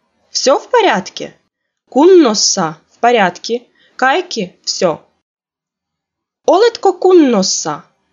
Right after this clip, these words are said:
Onko kaikki kunnossa? Да, ты прав. Joo,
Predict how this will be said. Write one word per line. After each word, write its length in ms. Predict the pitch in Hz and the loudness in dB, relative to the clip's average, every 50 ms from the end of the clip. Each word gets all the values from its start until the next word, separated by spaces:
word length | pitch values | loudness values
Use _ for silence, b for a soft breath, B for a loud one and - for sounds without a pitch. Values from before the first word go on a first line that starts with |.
| _ _ _ _ - | _ _ _ _ -2
Onko 300 | 269 302 320 339 370 370 | 0 0 2 2 0 0
kaikki 480 | 349 - 381 392 415 427 427 - 294 240 | 0 0 0 0 0 0 -2 -4 -4 -4
kunnossa? 920 | - - 240 233 214 202 196 185 180 175 170 - - - 170 147 147 160 _ _ _ _ _ _ _ _ _ _ _ _ _ _ _ _ _ _ _ _ _ _ _ _ _ _ _ _ _ - | -4 -2 0 0 2 2 2 0 0 -2 -6 -8 -10 -10 -12 -12 -14 -16 _ _ _ _ _ _ _ _ _ _ _ _ _ _ _ _ _ _ _ _ _ _ _ _ _ _ _ _ _ -6
Да, 400 | 190 196 254 262 240 202 170 160 - | -2 0 2 2 2 0 -2 -4 -6
ты 100 | - 214 | -6 -6
прав. 360 | 202 - 240 220 180 151 123 - _ _ _ _ _ - | -4 -2 -2 0 0 -2 -4 -8 _ _ _ _ _ -6
Joo, 600 | 190 196 208 214 220 214 196 165 151 160 - | -2 0 0 2 2 2 0 0 -2 -6 -10